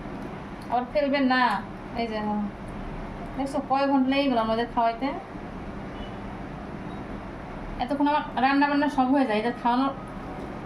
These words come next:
জন্য আমার রান্না বান্না কিছুই হয় না। যাই হোক, তাও আমার বাচ্চারা ভালো থাকুক, এটাই হচ্ছে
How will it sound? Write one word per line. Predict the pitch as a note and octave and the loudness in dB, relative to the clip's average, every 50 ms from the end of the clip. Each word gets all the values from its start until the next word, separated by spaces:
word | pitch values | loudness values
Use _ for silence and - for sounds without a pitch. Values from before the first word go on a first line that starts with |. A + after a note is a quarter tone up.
| - - - - - - G#3+ B3 | -10 -10 -10 -8 -8 -6 -2 2
জন্য | C4 C4 C4+ C#4 | 2 4 4 4
আমার | C4+ C4+ B3+ A#3+ | 4 4 6 6
রান্না | A#3+ B3 C4 C#4 | 6 6 6 6
বান্না | C#4 C#4 C#4 C4+ C4+ | 6 6 4 4 2
কিছুই | C4+ B3+ - D4 D4 C#4+ C4 | 0 -2 0 2 2 4 4
হয় | A3+ G#3 G3 | 4 4 2
না। | F#3 - - - - - - - - - - - - - - - - - - - - - - - - - - - - - - - - - - - - - - - - - - - - - - - - - - - - - - - - - - - - - - - - - - - - - - - - - - - - - - - - - - - - - - - - - - | -2 -4 -6 -8 -8 -8 -8 -8 -8 -8 -8 -8 -8 -6 -6 -6 -6 -6 -6 -8 -8 -8 -8 -8 -8 -8 -8 -8 -8 -8 -10 -8 -8 -8 -8 -8 -8 -8 -8 -8 -8 -8 -8 -8 -8 -10 -10 -10 -8 -8 -8 -8 -8 -8 -8 -10 -10 -10 -10 -10 -10 -10 -10 -10 -10 -10 -10 -10 -10 -10 -10 -10 -8 -10 -10 -10 -10 -8 -8 -8 -8 -8 -8 -8 -8 -8 -8 -6 -6 -4 0
যাই | C4+ D#4 | 0 2
হোক, | D#4+ D#4+ D#4+ - - - - | 2 0 -2 -4 -8 -4 0
তাও | B3+ C4 C4 C4 | 2 4 4 4
আমার | C4 C4+ C4 C4 | 4 2 2 2
বাচ্চারা | C4+ C4 - C4+ B3+ A#3+ | 2 2 2 2 2 2
ভালো | A#3+ B3 B3 C4 | 2 2 2 2
থাকুক, | B3 A#3+ B3 B3 - - - - - - - - - - - - - - - - | 0 0 0 -2 -4 -6 -10 -10 -10 -10 -10 -10 -10 -10 -10 -10 -8 -8 -6 -4
এটাই | A#3+ C4 C4 | 0 2 2
হচ্ছে | B3+ A#3+ B3 C4 | 2 2 2 0